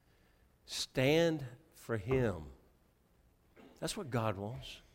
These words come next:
That's what Christ wants. That's what this whole passage was all about. It's not, it's not to, to, for all, all of us to, to, to feel down or discouraged. God always gives us a way to do what he's telling us to do.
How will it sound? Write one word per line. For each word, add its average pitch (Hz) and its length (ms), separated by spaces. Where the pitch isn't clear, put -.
That's 190 200
what 170 180
Christ 131 500
wants. 143 180
That's 208 180
what 185 140
this 147 160
whole 135 340
passage 131 640
was 117 180
all 120 220
about. 117 380
It's 127 220
not, 151 220
it's 143 160
not 175 260
to, 143 240
to, 147 180
for 123 220
all, 135 160
all 151 400
of 147 100
us - 140
to, 131 200
to, 139 220
to 139 180
feel 165 260
down 156 300
or - 20
discouraged. 156 560
God 185 420
always 160 680
gives 156 400
us 165 260
a 160 60
way 156 560
to 160 160
do 180 380
what 160 240
he's 156 220
telling 202 360
us 202 180
to 202 120
do. 196 400